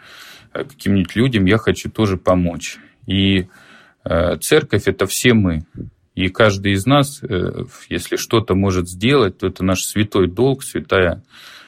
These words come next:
э, ну, не хочется говорить обязанность, но святой долг. Это наш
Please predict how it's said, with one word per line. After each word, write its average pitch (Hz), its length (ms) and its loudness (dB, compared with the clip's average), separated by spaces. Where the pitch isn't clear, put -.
э, 82 320 0
ну, 95 340 0
не 98 220 -2
хочется - 360 -4
говорить 90 320 -2
обязанность, 107 640 2
но 95 80 -2
святой 113 400 2
долг. 92 600 -2
Это - 200 -2
наш 110 260 2